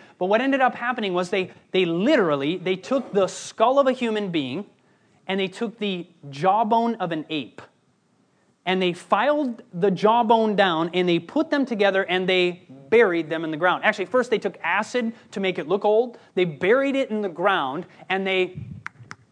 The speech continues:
they discovered the Great Piltdown man that, notice what it said, proved the theory of evolution.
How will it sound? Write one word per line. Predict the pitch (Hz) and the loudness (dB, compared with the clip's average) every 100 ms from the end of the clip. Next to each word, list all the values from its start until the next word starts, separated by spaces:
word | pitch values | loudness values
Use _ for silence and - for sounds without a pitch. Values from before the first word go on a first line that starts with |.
| - | -6
they | 156 | -4
discovered | 156 156 - - 285 349 220 160 151 165 - _ | -4 -6 -10 0 4 4 2 -2 -6 -8 -14 _
the | - | -6
Great | 175 185 214 220 | 0 2 0 -2
Piltdown | - 339 220 202 196 185 | 0 2 4 4 4 2
man | 175 190 214 - | 2 0 -2 -2
that, | 208 190 147 - _ _ - | -2 -2 -6 -20 _ _ -12
notice | 160 185 196 | -4 -2 0
what | 202 220 | 2 2
it | 196 | 4
said, | 311 233 - - - | 4 2 -4 -16 -14
proved | - 240 370 339 294 254 214 | -4 6 8 10 8 4 0
the | 269 | 0
theory | 269 269 269 | 2 2 4
of | 269 | 4
evolution. | 269 285 320 - | 2 2 0 -2